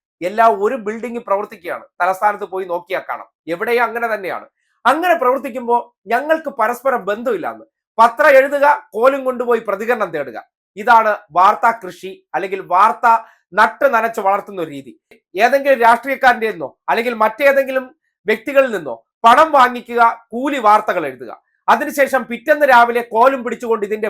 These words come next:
പ്രതികരണം എടുക്കുക, ഇതാണ് ഇവരുടെ വാർത്താ വ്യവസായം. ഈ വാർത്താ വ്യവസായത്തോടാണ് അദ്ദേഹത്തിന് ഒന്ന് കലഹിക്കേണ്ടി വന്നത്,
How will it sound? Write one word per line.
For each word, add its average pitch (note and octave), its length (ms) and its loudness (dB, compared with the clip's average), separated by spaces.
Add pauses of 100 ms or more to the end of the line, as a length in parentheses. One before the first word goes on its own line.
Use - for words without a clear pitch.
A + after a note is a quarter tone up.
പ്രതികരണം G3+ 440 -4
എടുക്കുക, A2 340 -16 (360)
ഇതാണ് F#3+ 440 -2 (140)
ഇവരുടെ F3+ 320 -6
വാർത്താ F3+ 400 0
വ്യവസായം. C#3+ 480 -8 (400)
ഈ B3 140 -4
വാർത്താ C4 420 4
വ്യവസായത്തോടാണ് A3 880 -2 (100)
അദ്ദേഹത്തിന് E3+ 460 -6 (420)
ഒന്ന് A3 300 -2 (180)
കലഹിക്കേണ്ടി G#3+ 580 0
വന്നത്, A#2+ 320 -10